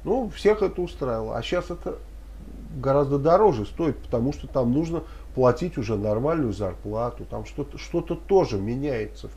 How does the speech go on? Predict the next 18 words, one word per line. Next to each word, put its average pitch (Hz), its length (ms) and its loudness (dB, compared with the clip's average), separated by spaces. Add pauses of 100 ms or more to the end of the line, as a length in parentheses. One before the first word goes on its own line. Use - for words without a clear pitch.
Китае. 120 420 -6 (420)
И, 180 340 4
э, 135 100 -6 (260)
а, - 140 -6 (180)
в - 140 -14
Китае 202 480 10
уже 139 300 6
что-то 147 440 0
изобретают, 131 880 4 (360)
а 156 460 12
переносят 185 680 10 (420)
на 156 280 12
более, 180 400 10
так 135 220 4
сказать, 113 240 2
дешёвую 127 640 4
землю, 120 480 4
где 135 320 4